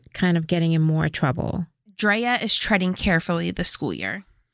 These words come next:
Speaker 2: One of the reasons she's at the school is that she wants to go to Yale, and then she wants to go to Harvard Law after Yale.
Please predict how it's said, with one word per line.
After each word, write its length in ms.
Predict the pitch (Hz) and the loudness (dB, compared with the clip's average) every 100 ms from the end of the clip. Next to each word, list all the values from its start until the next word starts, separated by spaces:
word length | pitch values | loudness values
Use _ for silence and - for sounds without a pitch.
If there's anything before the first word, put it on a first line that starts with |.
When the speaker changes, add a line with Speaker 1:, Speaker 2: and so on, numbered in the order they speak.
| _ | _
Speaker 2:
One 140 | 220 | 0
of 60 | 262 | 0
the 60 | 277 | 0
reasons 500 | 233 214 220 226 220 | 2 2 0 0 2
she's 180 | 233 202 | 2 0
at 120 | 196 | -2
the 100 | 220 | 2
school 400 | - 202 180 185 | 0 2 -2 0
is 140 | 196 | -2
that 140 | - 156 | -2 0
she 140 | - | 0
wants 200 | 190 185 - | 0 0 -2
to 60 | |
go 100 | 202 | 0
to 80 | 214 | 0
Yale, 580 | 202 175 170 170 196 226 - | 2 2 2 -2 -6 -8 -2
and 180 | 202 196 | 2 2
then 120 | 190 | 2
she 180 | - 208 | 0 0
wants 220 | 185 185 | 0 0
to 60 | 175 | 0
go 100 | 175 | 0
to 60 | |
Harvard 420 | 180 175 175 185 190 | 2 0 0 -2 0
Law 280 | 233 185 196 | 2 2 0
after 300 | 180 175 - | -2 -2 -4
Yale. 460 | 208 285 240 - | 0 2 2 -4